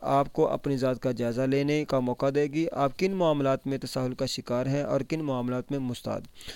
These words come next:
घरेलू अमूर, छोटे छोटे कामकाज और मरम्मत के काम, मजदूर और मिस्त्री को बुलाना, ख़राब और गैर ज़रूरी सामान की वापसी, घर के बड़े काम, घर की देखभाल और मरम्मत,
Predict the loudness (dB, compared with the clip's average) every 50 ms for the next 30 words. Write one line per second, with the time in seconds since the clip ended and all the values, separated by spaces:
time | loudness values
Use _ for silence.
0 | -16 -18 -14 -6 2 4 6 6 6 6 6 6 6 4 2 0 -2 -4 -6 -12
1 | -18 -20 -20 -20 -20 -20 -20 -20 _ _ -20 -20 -20 -20 -8 2 2 2 2 2
2 | 2 2 4 4 2 4 4 4 4 4 2 4 4 4 4 4 2 0 2 2
3 | 2 2 0 0 0 -2 -2 0 0 -2 2 2 0 2 2 -2 -4 -8 -2 0
4 | 0 0 0 0 2 2 2 2 2 2 2 2 2 -2 -4 -2 0 0 2 2
5 | 2 2 4 2 2 2 0 0 -2 -2 -4 -2 2 4 6 6 4 4 4 2
6 | 4 4 4 4 2 2 2 0 0 0 -2 -2 -2 -2 0 0 -2 0 -2 -2
7 | 0 0 0 -2 -2 -2 -2 0 0 0 0 -2 -4 -2 -2 -4 -2 -2 0 -2
8 | -2 0 0 0 2 2 -2 -4 -4 -4 -4 -4 -4 -6 -4 -2 -2 -4 -4 -4
9 | -2 0 0 2 0 0 -2 -4 -6 -4 -4 -2 -2 -2 0 2 2 0 0